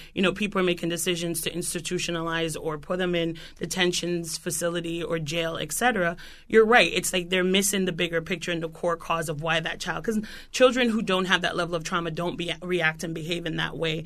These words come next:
So there's always a reason and a cause. And so having more treatment-focused,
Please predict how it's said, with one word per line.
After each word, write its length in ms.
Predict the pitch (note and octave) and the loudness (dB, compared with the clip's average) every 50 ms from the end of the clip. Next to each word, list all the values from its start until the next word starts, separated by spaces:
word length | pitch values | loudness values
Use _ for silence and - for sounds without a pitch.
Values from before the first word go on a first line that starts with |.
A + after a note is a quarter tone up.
| - - - | -10 -14 -10
So 100 | - - | -4 0
there's 200 | G3 G3 F#3 F#3 | 2 2 4 6
always 280 | G3+ G3+ G3 G3+ G3 E3 | 4 4 4 4 2 0
a 80 | F3 | 0
reason 360 | D#3+ D#3+ E3+ E3+ D#3+ E3+ E3+ | -4 -4 -6 -6 -4 -4 -2
and 160 | E3 D#3+ D#3+ E3 | -2 -2 -2 -4
a 40 | |
cause. 420 | D#3+ - - D#3+ D#3+ D#3+ D3 D3+ - - - - - - - - | -6 -8 -10 -8 -6 -6 -6 -8 -10 -16 -16 -18 -18 -8 -2 0
And 120 | G3+ G#3 | 0 2
so 300 | G3+ - G#3+ G3+ G3 - - - | 2 2 2 2 2 0 -2 0
having 400 | - - G3+ G3+ G3+ A3 G#3 G3+ | 4 6 6 6 6 4 0 2
more 260 | G3 F#3+ F#3+ F#3 F3+ | 2 2 2 2 0
treatment-focused, 1500 | F3+ - - - G3 G#3 G#3+ - G3+ G3 F#3+ F3+ - - - - - - F#3+ F#3 F#3 F#3 - G3+ F#3+ F#3 F3+ - - | -2 -4 -8 -4 -2 -2 -2 0 0 0 0 0 -2 -6 -12 -16 -4 2 4 4 4 4 0 0 0 0 -2 -4 -8